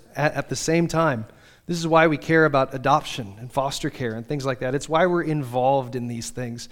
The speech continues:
because in the light of being adopted into God's family, the answer is like, why wouldn't we be? Now listen, just as an aside, I'm not saying that if,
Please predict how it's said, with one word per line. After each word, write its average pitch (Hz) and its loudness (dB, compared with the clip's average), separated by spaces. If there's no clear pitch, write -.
because 151 2
in 190 2
the 170 4
light 151 6
of 131 2
being 139 0
adopted 127 0
into 127 -2
God's 127 -2
family, 131 0
the 120 -4
answer 170 -2
is 131 -4
like, 110 -8
why 165 -4
wouldn't 135 -6
we 85 -14
be? - -18
Now 175 8
listen, 165 2
just - -14
as 160 -6
an 165 -2
aside, 131 -2
I'm 156 0
not 190 2
saying 180 4
that 151 0
if, 151 0